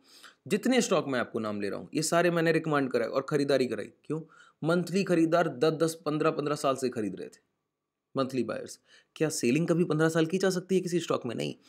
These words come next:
जब सप्लाई आएगी तो क्या होता है, यस बंग जैसा प्राइस गिरता है, ठीक है। अभी हिंडनबर्ग रि-, रिपोर्ट के बाद आपने देखा अडानी के प्राइस कितनी तेजी से गिरे।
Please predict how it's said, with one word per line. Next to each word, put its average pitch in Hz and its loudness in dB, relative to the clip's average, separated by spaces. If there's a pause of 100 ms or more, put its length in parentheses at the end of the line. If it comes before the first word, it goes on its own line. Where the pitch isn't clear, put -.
(280)
जब 139 2
सप्लाई 131 4
आएगी 127 4
तो 151 -2
क्या 143 2
होता 143 4
है, 123 0
यस 123 0
बंग 110 -2
जैसा 101 -4
प्राइस 90 -8
गिरता - -16
है, - -20 (340)
ठीक 120 -6
है। 175 -4 (300)
अभी 135 0
हिंडनबर्ग 139 -2
रि-, 131 -2
रिपोर्ट 131 0
के 139 -4
बाद 127 2
आपने 123 0
देखा 123 0
अडानी 113 0
के 117 0
प्राइस 107 -2
कितनी 92 -8
तेजी 82 -10
से - -12
गिरे। - -16